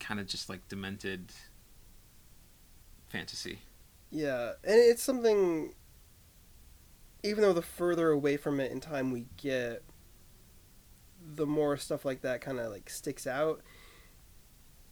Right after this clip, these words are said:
Speaker 2: It also is, like, the more we can be like, "Well, it was different back then. It was a little more normal."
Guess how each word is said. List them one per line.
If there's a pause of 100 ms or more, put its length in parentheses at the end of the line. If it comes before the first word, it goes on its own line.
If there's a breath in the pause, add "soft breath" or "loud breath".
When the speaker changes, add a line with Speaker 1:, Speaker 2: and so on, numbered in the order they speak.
(120)
Speaker 2:
It
also
is,
like, (300)
the
more
we
can
be
like, (100)
"Well, (460)
it
was
different
back
then. (960)
It
was
a
little
more
normal."